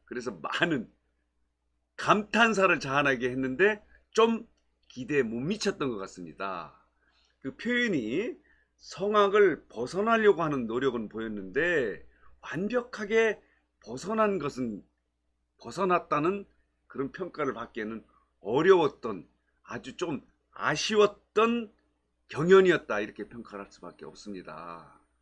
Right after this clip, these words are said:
정말 김호중 씨의, 에, 짝사랑은 좀 아쉬운 평가를 받을 수밖에 없다라는 생각이 들어요. 마스터 총점은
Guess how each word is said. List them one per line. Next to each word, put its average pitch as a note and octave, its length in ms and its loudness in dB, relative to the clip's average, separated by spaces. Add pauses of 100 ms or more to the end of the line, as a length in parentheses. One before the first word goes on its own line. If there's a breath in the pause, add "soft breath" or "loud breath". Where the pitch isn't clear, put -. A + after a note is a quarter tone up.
(380)
정말 A#2 400 -4 (520 loud breath)
김호중 C3 440 -6
씨의, C#3+ 840 -4 (300)
에, C#3+ 300 -20
짝사랑은 A#2 840 -8 (460)
좀 F2 140 -20 (120)
아쉬운 F3 840 -4
평가를 A#2+ 520 -8
받을 A2 240 -12
수밖에 G2+ 360 -12
없다라는 - 840 -10
생각이 G#2 380 -10
들어요. G#2+ 760 -4
마스터 G#2+ 360 -12
총점은 F3 640 0